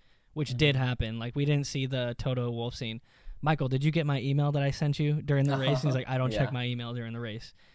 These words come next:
Speaker 1: Um, but all, all it was was Red Bull lobbying, basically. So
Speaker 2: Mm-hmm.
Speaker 1: they did make him look, he, I would say he probably does complain more as well, but they made it
Speaker 2: Yeah.
Speaker 1: look like that for sure.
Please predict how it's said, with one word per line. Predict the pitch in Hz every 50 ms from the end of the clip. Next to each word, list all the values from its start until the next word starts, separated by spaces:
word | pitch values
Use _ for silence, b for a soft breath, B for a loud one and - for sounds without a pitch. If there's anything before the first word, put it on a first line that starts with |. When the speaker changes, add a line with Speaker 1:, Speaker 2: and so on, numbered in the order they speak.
| - _ _ _ _ - -
Speaker 1:
Um, | 143 147 135 127 120 123 120 120 120 139 - - -
but | - 156 -
all, | - 151 147 151
all | - 151 156 151 160
it | 156
was | 143 147 143 139 131
was | 139 127 117
Red | 120 127 117 117
Bull | 113 120 120 117 117
lobbying, | 117 110 113 113 113 113 113 113
basically. | 110 107 117 - - 113 - 110 104 104 120 123 - -
So | - - 135 120 120 120 120
Speaker 2:
Mm-hmm. | - 117 113 107
Speaker 1:
they | 156 160
did | 156 165 160 156
make | 156 147 143 -
him | - 135 131 131
look, | 127 120 117 - - - - - - - - - - _ _ _
he, | - 185 196 190 -
I | 170 175
would | 185 180 -
say | - 139
he | 151 143
probably | 123 - - 123 113
does | 113 113 110 113 -
complain | - 120 107 - 110 110
more | 117 117 113 117 117
as | 120 -
well, | 110 110 117 117
but | 139 101 85 - _ _ _ _ _ _ -
they | - 139
made | 143 143 139 135
it | 127
Speaker 2:
Yeah. | 131
Speaker 1:
look | 139 147 131 -
like | 131 123 120 -
that | 123 117 117 - - -
for | 131 120
sure. | - - 135 120 120 120